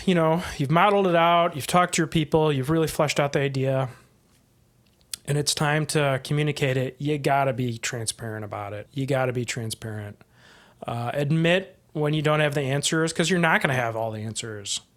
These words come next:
There's gonna be, um,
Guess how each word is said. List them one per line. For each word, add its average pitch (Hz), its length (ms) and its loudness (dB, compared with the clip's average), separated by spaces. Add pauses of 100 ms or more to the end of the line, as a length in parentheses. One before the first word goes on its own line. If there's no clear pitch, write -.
There's 139 320 -2
gonna 165 200 0
be, 156 600 0 (760)
um, 117 580 -6